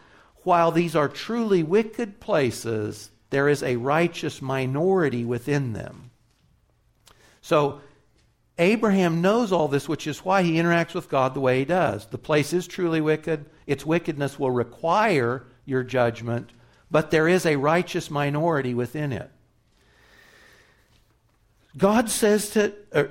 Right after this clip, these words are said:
Abraham says to God, "God, you are just and you cannot act in a manner that's less than just and right." And so there's two,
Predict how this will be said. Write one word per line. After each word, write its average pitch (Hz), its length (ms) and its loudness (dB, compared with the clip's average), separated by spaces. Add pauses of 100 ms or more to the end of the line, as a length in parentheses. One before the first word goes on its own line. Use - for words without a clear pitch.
(140)
Abraham 208 460 2
says 185 240 2
to 196 100 -6
God, 147 300 2
"God, 185 280 2
you 170 120 4
are 147 120 4
just 180 440 0
and 165 120 0
you 147 100 0
cannot 220 440 0
act 175 300 2
in 175 80 -2
a - 20 0
manner 147 340 2
that's 135 300 0
less 160 480 0
than 139 320 -2
just 123 640 0 (560)
and 131 220 -4
right." 113 400 -2 (1300)
And 156 220 -2
so 175 360 2
there's 156 280 0
two, 269 320 -2